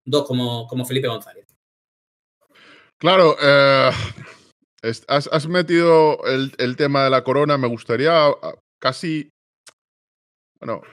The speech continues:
Speaker 2: casi acabar con él, con el tema de la corona antes de ir a las preguntas de los oyentes. Pero antes de eso, hablemos un poco de la destrucción o el intento de destrucción de Podemos,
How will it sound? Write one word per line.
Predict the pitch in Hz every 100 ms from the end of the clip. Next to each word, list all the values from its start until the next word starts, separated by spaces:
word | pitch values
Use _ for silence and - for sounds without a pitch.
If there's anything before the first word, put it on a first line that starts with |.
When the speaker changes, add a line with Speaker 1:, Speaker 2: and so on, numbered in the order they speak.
| -
Speaker 2:
casi | 143 196
acabar | 156 143 131
con | 123 123
él, | 139 131 _
con | _ 104
el | 101
tema | 104 117
de | 110
la | 104
corona | 110 120 120
antes | 113 107 104
de | 107 104
ir | 104
a | 104
las | 101
preguntas | - 107 101 95
de |
los | 98 -
oyentes. | 101 110 113 110 107 - _ _ _ _ _ _ _ _ _
Pero | 143 131 135 131 131 131 131 127 131 _ _ _ _ _ _ - -
antes | 135 151 190 180
de | 190
eso, | 175 - 190 190 - - - - _ _ -
hablemos | 123 151 202 202
un | 180
poco | 185 175 190
de | 175
la | 147
destrucción | 131 131 - 131 127 - 143 165 190 -
o | 127
el | 127
intento | 123 147 156 175
de | 160
destrucción | 143 - 120 - 147 160
de | 139
Podemos, | 127 101 98 82 85 -